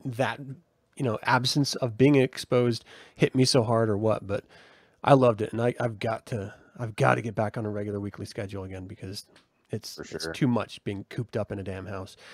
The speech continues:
Speaker 1: And, you know, going for walks with the family and the dog and working in your yard, that's nice, but it's not the same,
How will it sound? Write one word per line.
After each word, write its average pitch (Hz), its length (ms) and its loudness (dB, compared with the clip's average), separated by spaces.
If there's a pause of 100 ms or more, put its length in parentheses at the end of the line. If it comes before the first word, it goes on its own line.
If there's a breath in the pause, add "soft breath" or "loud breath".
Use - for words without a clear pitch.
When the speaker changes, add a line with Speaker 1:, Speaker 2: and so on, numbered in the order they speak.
(180 soft breath)
Speaker 1:
And, 277 160 4
you 330 60 6
know, 285 100 4
going 302 240 2
for 170 160 0
walks 131 500 -2
with 156 140 -6
the 165 100 -2
family 143 400 -2
and 143 100 0
the 143 60 2
dog 135 640 4
and 131 160 2
working 143 260 2
in 139 80 4
your 131 120 4
yard, 127 380 6
that's 262 180 -2
nice, 120 300 0
but 170 120 -4
it's 170 120 -2
not 233 180 0
the 131 60 -10
same, 101 360 -8